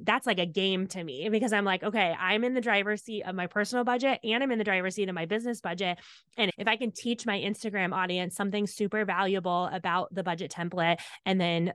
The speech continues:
link to the nine dollar template at the end of that really valuable series, I know that a few people are gonna buy it. And then that just shows you this really clear one-to-one correlation between the time that I put in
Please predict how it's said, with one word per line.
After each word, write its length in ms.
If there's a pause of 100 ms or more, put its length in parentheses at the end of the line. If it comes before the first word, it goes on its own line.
(120)
link 380
to 200
the 100
nine 220
dollar 300
template 380
at 180
the 160
end 240
of 80
that 200
really 280
valuable 440
series, 560 (320)
I 120
know 360
that 160
a 60
few 240
people 280
are 180
gonna 200
buy 260
it. 340 (260)
And 160
then 180
that 260
just 200
shows 380
you 180
this 240
really 600
clear 580 (220)
one-to-one 560
correlation 640
between 460
the 80
time 340
that 100
I 100
put 220
in 320